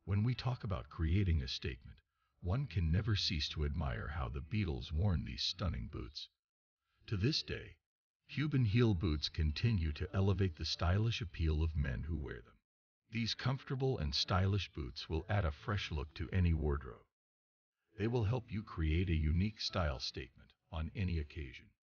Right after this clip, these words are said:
Let your feet do the talking with some of the best Cuban heels boots in the country,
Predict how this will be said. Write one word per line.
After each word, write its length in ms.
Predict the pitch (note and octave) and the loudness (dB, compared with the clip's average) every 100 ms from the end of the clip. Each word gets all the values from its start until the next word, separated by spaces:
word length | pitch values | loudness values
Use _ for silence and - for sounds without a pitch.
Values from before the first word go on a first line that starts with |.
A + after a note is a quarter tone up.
| _ _ _ _ _ - | _ _ _ _ _ -8
Let 220 | G#2 - | -8 -4
your 160 | F#2+ C3 | -4 -4
feet 260 | - A2 - | -4 -8 -6
do 200 | - F2 | -4 -2
the 100 | D2 | -2
talking 480 | D#2 E2 D2 E2+ D#2+ | -4 -2 -4 -2 -2
with 140 | D2+ | -2
some 200 | - D2+ | -2 -4
of 120 | C#2 C2+ | -6 -8
the 100 | C2+ - | -12 -10
best 340 | F#2+ - - - | -10 -8 -12 -14
Cuban 300 | - G2+ D2+ | -6 -2 0
heels 400 | C2+ F#2 D#2+ B1 | 2 2 2 -2
boots 360 | - C#2+ B1+ - | -8 -10 -8 -6
in 100 | C#2+ | -6
the 40 | |
country, 420 | C#2+ D#2+ D#2+ - | -6 -6 -8 -12